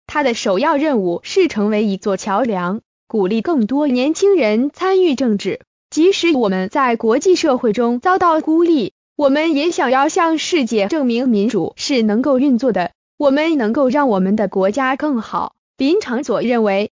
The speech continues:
台湾人负有特殊的责任，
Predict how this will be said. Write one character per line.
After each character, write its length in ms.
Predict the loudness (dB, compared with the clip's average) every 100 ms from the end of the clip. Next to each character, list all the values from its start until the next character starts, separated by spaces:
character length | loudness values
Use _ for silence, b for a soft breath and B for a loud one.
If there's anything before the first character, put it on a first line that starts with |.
| _ _
台 180 | -2 0
湾 180 | 2 0
人 320 | 0 0 -2
负 200 | -4 -2
有 160 | -2 -2
特 260 | -4 -4
殊 300 | -2 0 0
的 100 | 0
责 180 | -2 -2
任， 280 | -2 -4